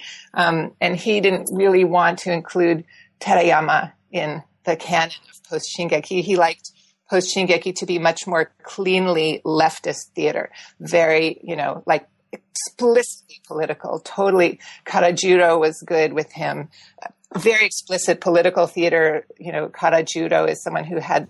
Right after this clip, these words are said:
Red Tent Theater in Shinjuku. And, um, and people, uh, Oka Mako-, Makoto is someone who really interested him. And David Goodman is someone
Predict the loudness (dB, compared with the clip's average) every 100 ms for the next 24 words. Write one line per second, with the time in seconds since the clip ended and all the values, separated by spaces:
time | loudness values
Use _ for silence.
0 | _ -2 0 0 -2 -6 -6 -4 -2 0
1 | 0 -4 -10 -10 -10 -4 -4 -4 -10 -20
2 | -8 -2 0 2 0 0 -8 _ _ -20
3 | -6 -2 -2 -4 -8 -4 2 4 2 -2
4 | -12 -2 0 4 2 0 -4 -4 -4 -6
5 | -8 -6 -6 -2 -4 0 0 0 -2 -4
6 | -4 0 2 2 0 -4 -4 -4 -4 -2
7 | 0 0 -2 -6 -16 -20 _ 2 4 4
8 | 4 4 0 -2 0 0 0 -2